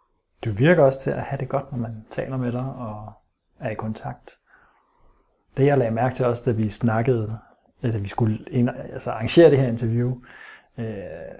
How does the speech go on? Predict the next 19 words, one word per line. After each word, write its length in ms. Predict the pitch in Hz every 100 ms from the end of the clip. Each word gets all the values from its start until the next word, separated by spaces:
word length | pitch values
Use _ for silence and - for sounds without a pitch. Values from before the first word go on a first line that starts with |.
| - - 139
det 120 | 143 127
var 100 | 123
netop 220 | 127 139
også, 200 | 120 120
du 40 | 120
skrev, 200 | 123 127
Jamen, 240 | 180 202
jeg 120 | 190
havde 260 | 190 160 117
set 280 | - 156 147
en 80 |
af 60 | 143
mine 160 | 117 113
venner, 260 | 117 143
hun 140 | 139 147
havde 140 | 123
postet 300 | 123 123 127
noget 160 | 117 123
på, 320 | 113 110